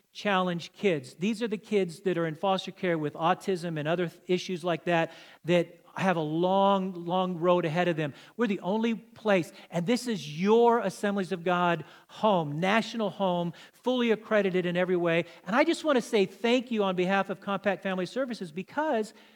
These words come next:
you support us financially as a missions operation. And I want to say thank you because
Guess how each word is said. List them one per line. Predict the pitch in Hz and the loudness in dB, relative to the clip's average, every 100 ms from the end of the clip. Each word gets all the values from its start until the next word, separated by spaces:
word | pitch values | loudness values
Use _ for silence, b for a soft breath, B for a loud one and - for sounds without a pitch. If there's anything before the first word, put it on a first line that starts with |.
| b | b
you | 170 220 320 302 269 | -2 4 4 4 0
support | - 240 - 254 311 285 | -4 -6 -4 0 2 4
us | 202 170 | 2 0
financially | - 208 214 254 - 226 196 185 | -2 0 2 0 -2 -2 0 0
as | 180 | 0
a | 175 | -2
missions | 175 233 240 226 196 | -2 -2 -2 -6 0
operation. | 190 202 196 202 208 190 170 B B - | 0 2 4 4 2 -4 -6 B B 0
And | 214 | 4
I | 254 | 4
want | 269 | 4
to | 254 | 0
say | 233 214 | 0 -2
thank | - 247 247 | 0 0 0
you | 220 | -2
because | 185 185 208 | -4 0 0